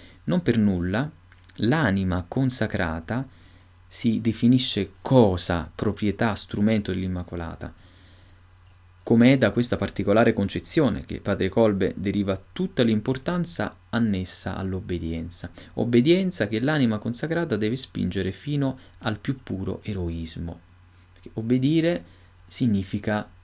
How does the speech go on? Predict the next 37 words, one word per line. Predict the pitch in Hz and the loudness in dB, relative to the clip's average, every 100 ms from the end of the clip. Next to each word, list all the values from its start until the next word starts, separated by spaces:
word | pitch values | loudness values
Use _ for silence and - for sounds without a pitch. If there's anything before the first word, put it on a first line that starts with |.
| - | -20
stare | - - 120 104 | -12 -4 0 2
nelle | 135 117 107 | 4 4 2
mani | 90 80 90 | 0 -4 -6
dell'Immacolata, | 104 107 107 101 131 110 - - | -4 -2 0 0 0 -2 -4 -14
fare | - 131 | -4 -2
la | 92 | 0
sua | 92 95 | -2 -4
volontà, | 104 135 127 90 | -2 -2 -2 -6
essere | - 104 | -6 -8
suo | 87 90 | -6 -10
strumento, | - 104 90 71 71 71 71 73 - - - - | -8 -6 -6 -6 -12 -12 -14 -14 -20 -20 -20 -12
essere | 90 - - 95 90 - | -10 -6 -2 -2 -2 -8
guidato | - 143 85 78 - | 2 2 2 -2 -6
per | 101 | -6
il | 101 | -4
progetto | 113 98 90 - 98 | -6 -2 -4 -4 -6
che | 92 | -4
lei, | 92 90 87 90 87 - - - - | -4 -2 -2 -2 -4 -12 -20 -20 -14
ecco, | 95 - 101 90 87 87 | -14 -8 -6 -4 -4 -6
mm, | 82 82 - 82 - | -6 -8 -10 -14 -10
indica, | 113 104 101 110 - 165 - - - - - - - | -4 0 0 0 -2 -4 -6 -14 -20 -20 -20 -20 -8
che | 110 | -6
significa | - 120 95 87 95 90 | 0 2 2 -2 -6 -8
poi | 82 104 92 85 - - | -2 0 0 -2 -14 -12
alla | 87 107 | -6 -4
fine | 113 95 85 80 80 - - | -4 -6 -4 -6 -8 -12 -14
il | - | -8
progetto | 92 87 92 92 | -4 -2 -2 -2
di | |
Gesù | 87 87 92 | -4 -6 -4
Cristo | 87 85 - | -6 -6 -8
stesso, | 80 - 95 - | -8 -4 -4 -4
il | 90 | -8
suo | - 95 | -6 -4
regno | 87 87 87 | -2 -2 -2
nel | 87 87 | -2 -2
mondo. | 82 85 85 82 | -4 -6 -6 -6